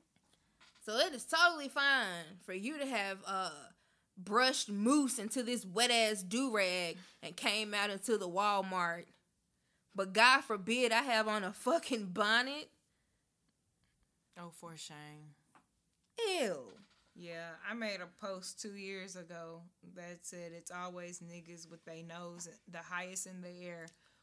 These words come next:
Speaker 2: who are the most concerned about niggas and they bonnets out in public. And if y'all, I mean, we get it. It, it, it does embarrass you to see the field niggas out there looking a mess for massa.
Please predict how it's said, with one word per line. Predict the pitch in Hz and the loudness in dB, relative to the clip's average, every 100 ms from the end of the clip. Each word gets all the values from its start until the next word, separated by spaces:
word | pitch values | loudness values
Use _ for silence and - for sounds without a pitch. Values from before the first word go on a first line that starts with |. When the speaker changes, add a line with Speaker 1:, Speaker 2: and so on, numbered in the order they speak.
| _ 226 | _ -8
Speaker 2:
who | |
are | 214 | -6
the | 196 | -6
most | 185 190 - | -6 -8 -10
concerned | 185 180 175 170 | -10 -10 -10 -10
about | 165 165 170 | -10 -10 -10
niggas | 175 170 170 | -12 -12 -14
and | 165 | -12
they | 165 165 | -12 -10
bonnets | 165 165 165 156 170 | -10 -10 -10 -14 -12
out | 147 | -12
in | 147 | -14
public. | - 160 160 - - - _ _ _ _ _ _ _ _ _ _ _ _ _ _ _ - | -14 -14 -14 -20 -20 -20 _ _ _ _ _ _ _ _ _ _ _ _ _ _ _ -18
And | 165 | -16
if | 170 175 | -14 -12
y'all, | 165 175 | -12 -10
I | 196 | -10
mean, | 202 190 185 185 - | -10 -10 -14 -18 -20
we | 185 202 | -16 -14
get | 196 175 160 | -12 -10 -10
it. | 160 160 | -10 -12
It, | 170 | -14
it, | 170 - | -16 -16
it | 180 180 | -14 -8
does | 185 190 | -8 -8
embarrass | 196 196 175 185 190 185 - | -10 -12 -10 -8 -10 -10 -12
you | 185 190 196 190 _ _ _ - | -12 -12 -12 -16 _ _ _ -12
to | 180 | -6
see | - 202 | -6 -6
the | 202 | -10
field | 202 220 208 180 | -8 -4 -4 -4
niggas | 170 160 156 160 160 - - _ _ _ _ - | -8 -10 -10 -14 -14 -16 -18 _ _ _ _ -10
out | 151 165 - | -8 -8 -8
there | 180 175 175 175 180 _ _ _ - 160 | -8 -6 -6 -8 -16 _ _ _ -16 -10
looking | 175 180 185 | -10 -8 -8
a | |
mess | 190 208 190 170 180 - | -2 0 0 -2 -6 -8
for | 180 | -6
massa. | 208 202 185 185 - 151 147 | -4 -2 -4 -4 -10 -10 -18